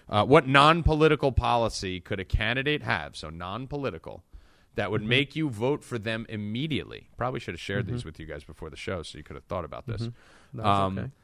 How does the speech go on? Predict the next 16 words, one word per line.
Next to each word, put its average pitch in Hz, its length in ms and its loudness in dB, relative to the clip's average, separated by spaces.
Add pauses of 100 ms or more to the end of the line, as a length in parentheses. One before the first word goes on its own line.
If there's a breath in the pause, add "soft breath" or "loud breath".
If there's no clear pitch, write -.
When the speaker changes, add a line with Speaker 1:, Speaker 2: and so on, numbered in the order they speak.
(140)
Speaker 1:
mine 131 480 2
is 123 520 0
that 110 280 2
anyone 117 720 -2
who 113 100 -4
will 107 240 -2
outlaw 101 520 -2
driving 98 500 -4
five 95 320 -6
miles 92 300 -6
per 101 100 -8
hour 90 260 -6
under 87 200 -10
the 82 100 -14
speed - 320 -16
limit. 60 280 -18